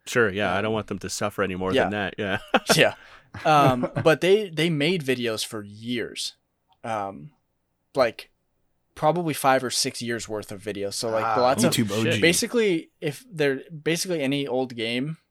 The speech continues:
Speaker 2: that came out before, like, twenty sixteen or twenty seventeen,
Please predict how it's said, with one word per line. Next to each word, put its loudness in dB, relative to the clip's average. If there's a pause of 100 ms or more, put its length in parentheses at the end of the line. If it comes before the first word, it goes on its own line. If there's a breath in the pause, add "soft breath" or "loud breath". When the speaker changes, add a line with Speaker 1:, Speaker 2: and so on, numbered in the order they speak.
(100)
Speaker 2:
that -2
came -4
out 0
before, -6
like, -4
twenty -10
sixteen -6
or -8
twenty -8
seventeen, -4